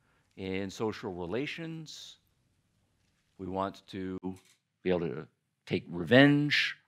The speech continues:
on our enemies, and there's a satisfaction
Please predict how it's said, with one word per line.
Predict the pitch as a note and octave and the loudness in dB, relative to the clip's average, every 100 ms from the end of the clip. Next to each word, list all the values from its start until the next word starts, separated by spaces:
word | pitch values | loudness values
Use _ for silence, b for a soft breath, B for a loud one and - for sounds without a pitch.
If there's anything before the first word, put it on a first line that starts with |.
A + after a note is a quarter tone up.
| - | -2
on | F2+ E2+ | 0 2
our | E2+ - | 0 4
enemies, | B2+ C3 C#3 D#3+ E3+ - - - _ _ _ _ _ _ - | 6 6 2 -2 -6 -8 -10 -14 _ _ _ _ _ _ -6
and | E2+ | -2
there's | E2 - | -2 -2
a | - | -6
satisfaction | - - G2+ G#2 - G2 G2 - C#2 - | -2 6 6 6 2 2 2 -2 -8 -10